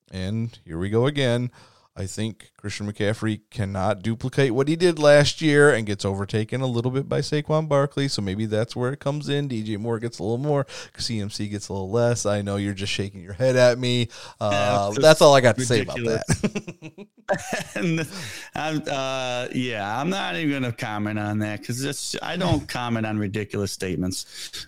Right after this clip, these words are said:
Speaker 2: That's just it.
Speaker 1: <laughs> It's gonna be a long year for you and I if you're not gonna comment on what I'm saying, 'cause, uh, we're getting ridiculous this year. Uh, all right,
Speaker 2: <laughs>
Speaker 1: let, <laughs> let's see what else we've got here. Um,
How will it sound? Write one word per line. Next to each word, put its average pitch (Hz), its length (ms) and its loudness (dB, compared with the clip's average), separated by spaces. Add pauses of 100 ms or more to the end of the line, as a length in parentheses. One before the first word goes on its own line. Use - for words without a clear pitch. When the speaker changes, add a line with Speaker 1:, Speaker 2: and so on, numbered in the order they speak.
Speaker 2:
That's 123 220 -2
just - 300 -4
it. 65 240 -6
Speaker 1:
<laughs> - 40 -20 (480)
It's 104 160 -2
gonna 104 120 -4
be 95 80 0
a 87 60 2
long 110 380 4
year 117 180 4
for 101 140 -2
you 104 220 -2
and 104 100 -2
I 104 160 2
if 104 100 -2
you're 107 80 -2
not 107 160 2
gonna 104 140 -2
comment 110 420 4
on 107 140 6
what 110 100 6
I'm 113 180 4
saying, 98 480 -4
'cause, 95 360 -8
uh, 92 300 -4 (480)
we're 147 120 8
getting 127 280 4
ridiculous 107 800 0
this 127 300 -2
year. 92 360 -8 (460)
Uh, 104 40 -8 (360)
all 180 180 8
right, 131 240 4
Speaker 2:
<laughs> 151 400 6
Speaker 1:
let, 175 120 8
<laughs> - 20 2
let's 160 220 4
see 156 180 -2
what 127 180 2
else 117 240 2
we've 107 200 -6
got 104 320 0
here. 107 420 -2
Um, 101 540 0